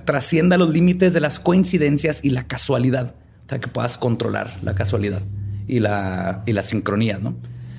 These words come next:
Pero aún más importante es un dato que menciono sobre Lucifugo, se especializa en difundir maldiciones e infligir enfermedades y deformidades. Acuérdense de este dato.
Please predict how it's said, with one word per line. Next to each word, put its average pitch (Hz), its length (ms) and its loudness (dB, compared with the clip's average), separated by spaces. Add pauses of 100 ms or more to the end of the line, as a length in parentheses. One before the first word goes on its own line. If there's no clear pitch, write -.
(240)
Pero 165 180 6
aún 226 240 6
más 262 180 6
importante 175 720 2 (200)
es 160 160 4
un 190 120 8
dato 180 280 2
que 185 100 4
menciono 143 760 2 (240)
sobre 123 320 2
Lucifugo, 120 600 0 (520)
se 175 80 2
especializa 170 880 4
en 170 200 4
difundir 165 540 4
maldiciones 185 840 4
e 170 100 0
infligir 165 720 2
enfermedades 165 1000 2
y 147 80 0
deformidades. 131 800 2 (180)
Acuérdense 123 540 0
de - 20 2
este 120 140 0
dato. 117 260 -2